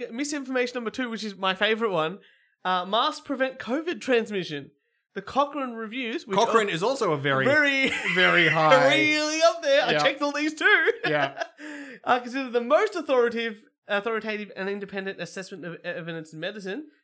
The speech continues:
Speaker 1: and once published last month, a highly respected Oxford research team, again, I would say pretty fucking high.
Speaker 2: Yeah, pretty high. Yeah.
Speaker 1: Uh, found that masks had no significant impact on covid transmission, which is pretty great.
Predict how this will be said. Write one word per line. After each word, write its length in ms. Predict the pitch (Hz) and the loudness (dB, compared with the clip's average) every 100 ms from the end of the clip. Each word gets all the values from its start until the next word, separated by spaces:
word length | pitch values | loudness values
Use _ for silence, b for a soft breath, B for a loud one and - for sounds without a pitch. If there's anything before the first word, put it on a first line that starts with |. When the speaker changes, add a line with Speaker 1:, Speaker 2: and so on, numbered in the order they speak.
| b - | b -8
Speaker 1:
and 340 | 175 175 170 | -4 -4 -6
once 240 | 185 233 226 | -6 -6 -8
published 500 | - 226 214 202 - | -10 -10 -8 -12 -6
last 300 | 190 185 190 | -4 -4 -4
month, 200 | 180 185 | -8 -8
a 60 | 151 | -14
highly 400 | - - 214 240 | -10 -6 -4 -6
respected 400 | 196 - 180 - - | -8 -8 -10 -10 0
Oxford 340 | 277 - 302 233 | 0 0 -8 -8
research 560 | 247 285 240 269 - | -6 -2 -2 -2 -6
team, 280 | - 220 285 - - | -8 -6 -8 -10 -8
again, 340 | 202 208 262 403 _ _ _ - | -2 -2 -2 -8 _ _ _ 2
I 100 | 233 | 2
would 220 | 254 226 | 2 0
say 160 | 254 247 | 2 2
pretty 300 | 240 269 254 | 0 -4 -2
fucking 320 | 269 247 226 | 0 0 2
high. 300 | 247 277 220 | 4 4 4
Speaker 2:
Yeah, 40 | 143 | 2
pretty 160 | 160 139 | 2 2
high. 280 | 127 131 - | 2 0 -2
Yeah. 200 | 139 214 | 0 2
Speaker 1:
Uh, 160 | 214 226 | 2 2
found 260 | 262 262 | -4 -4
that 80 | 277 | -4
masks 240 | 233 262 269 | -4 -2 -2
had 140 | 247 | -2
no 400 | 254 311 381 392 | 0 0 0 -4
significant 640 | 392 285 208 196 208 196 - | -6 -8 -6 -8 -8 -10 -8
impact 400 | 185 196 180 180 | -8 -6 -6 -8
on 100 | 202 | -12
covid 400 | 170 165 165 170 _ | -8 -8 -8 -14 _
transmission, 720 | - 180 180 175 185 208 190 | -12 -10 -10 -10 -10 -8 -10
which 160 | 165 165 | -12 -14
is 80 | 180 | -18
pretty 240 | - 160 | -14 -12
great. 240 | 160 170 | -6 -6